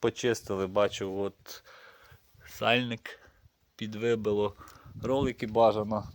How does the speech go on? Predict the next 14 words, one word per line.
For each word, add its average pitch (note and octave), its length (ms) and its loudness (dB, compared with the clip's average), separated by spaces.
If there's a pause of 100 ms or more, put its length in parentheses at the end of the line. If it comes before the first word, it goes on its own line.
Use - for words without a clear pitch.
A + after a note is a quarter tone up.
полегші. G#2 600 2 (540)
Ну, D3 200 -10 (300)
таке F#2+ 400 0 (360)
по G2+ 120 -6
мілочовки. G2 680 -2
А G2 200 0
компресія D#3 680 2
вісім B2 420 -2
бігає, G2+ 600 0
він B2 380 -6
зареєстрований, G2+ 1000 2 (320)
він A2+ 140 -4
такий B2 300 -4
високий. A2+ 600 -2